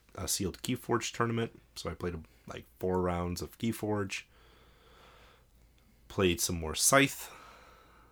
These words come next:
Um, New Year's Eve, uh, had some friend, got together with some friends. We played,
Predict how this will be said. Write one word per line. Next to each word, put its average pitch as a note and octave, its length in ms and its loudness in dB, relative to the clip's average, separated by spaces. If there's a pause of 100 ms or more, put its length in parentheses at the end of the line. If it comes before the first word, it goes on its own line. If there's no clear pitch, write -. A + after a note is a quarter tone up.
(420)
Um, G2 1040 -2 (1000)
New G#2+ 120 2
Year's A#2+ 600 4
Eve, B2 560 0
uh, F#2 560 0 (1300)
had G2+ 180 -2
some F#2 120 -6
friend, G2+ 520 -2
got F#2+ 200 0
together F#2 260 -2
with F2 80 -4
some F2+ 120 -6
friends. A#2+ 320 -4
We G#2 80 -2
played, F#2 400 -2